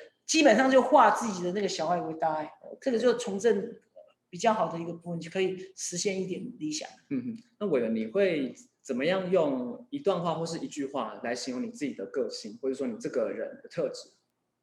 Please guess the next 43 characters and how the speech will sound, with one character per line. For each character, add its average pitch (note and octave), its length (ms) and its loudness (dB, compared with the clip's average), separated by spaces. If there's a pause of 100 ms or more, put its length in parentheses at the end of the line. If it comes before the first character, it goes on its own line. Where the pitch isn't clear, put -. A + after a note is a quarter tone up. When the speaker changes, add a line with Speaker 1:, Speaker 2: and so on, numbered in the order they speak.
(320)
Speaker 1:
我 G#3+ 120 4
是 D4+ 160 0
一 C#4 60 4
个 A3+ 160 4
比 B3 140 -6
较 G3 520 6 (200)
率 A#3 280 4
真 - 240 0
的 F3 140 -2
人。 - 260 -14 (100)
Speaker 2:
嗯 - 200 -6
哼。 B2+ 140 -8 (180)
Speaker 1:
对， - 400 -2
就 - 80 -8
是 A3+ 600 -2
比 F#3 80 -14
较 C4 120 8
frank， F#3 360 0 (260)
然 G3+ 180 2
后 G#3+ 80 -2
比 - 60 -10
较， F3+ 420 6 (360)
我， G3+ 120 6 (100)
我 G#3 40 6
是 D4 160 2
虚 C4 180 0
伪 A#3 80 6
不 B2+ 140 -2
做， - 160 -10 (260)
不 - 80 -4
虚， A#3 300 -2 (320)
不 C4 100 4
虚 B3+ 220 2
伪 G#3+ 160 6
不 - 180 -6
做 G3 240 2
作 F#3+ 200 -2
的 F2 120 -10
人， - 220 -14 (100)
Speaker 2:
坦 - 140 -12
率。 B2 60 -4
Speaker 1:
就 B3 40 4
是 B2 160 0